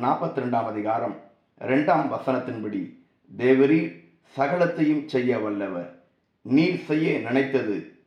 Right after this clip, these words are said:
தடைபடாது." ஆம் பிரியமானவர்களே,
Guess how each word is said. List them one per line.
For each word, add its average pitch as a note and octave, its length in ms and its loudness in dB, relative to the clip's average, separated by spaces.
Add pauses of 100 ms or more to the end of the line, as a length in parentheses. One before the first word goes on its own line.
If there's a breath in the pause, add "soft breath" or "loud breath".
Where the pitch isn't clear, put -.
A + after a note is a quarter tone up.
(220)
தடைபடாது." G2+ 800 -4 (560)
ஆம் C#3 340 0
பிரியமானவர்களே, G#2+ 760 -4